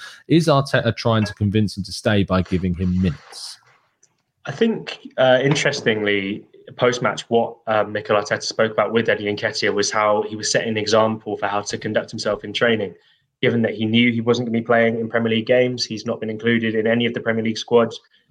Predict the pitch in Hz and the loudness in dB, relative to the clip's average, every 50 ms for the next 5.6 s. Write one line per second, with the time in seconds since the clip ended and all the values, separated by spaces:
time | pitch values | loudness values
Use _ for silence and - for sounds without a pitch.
0 | _ _ 123 127 131 - - - - 135 123 117 117 107 107 104 104 104 110 113 | _ _ -2 -2 -2 -2 -2 -2 0 2 2 2 2 0 -2 -2 0 0 2 2
1 | 110 - 117 107 113 107 - - 110 110 107 - - - 113 110 110 - - 110 | 0 0 0 0 0 0 2 0 0 0 0 0 0 2 4 4 4 2 -2 -6
2 | 104 107 - - _ 113 110 104 107 - - 117 113 110 110 107 107 107 107 113 | -6 -6 -8 -10 _ -6 -6 -6 -4 0 2 4 4 4 4 2 0 -2 -4 -6
3 | 113 - 117 110 - - 104 - - - 131 120 110 104 107 - - 110 113 110 | -4 -4 -6 -6 -4 -4 -6 -6 -4 0 2 2 2 2 0 -2 -4 -4 -4 -6
4 | 104 104 - - 120 113 101 - _ - - - 110 107 104 - - _ _ _ | -8 -8 -4 -2 -2 -2 -2 -4 _ -12 -6 -4 -2 -2 -4 -6 -10 _ _ _
5 | _ _ - 101 95 139 92 90 90 147 131 - | _ _ -2 0 0 0 2 2 2 2 0 0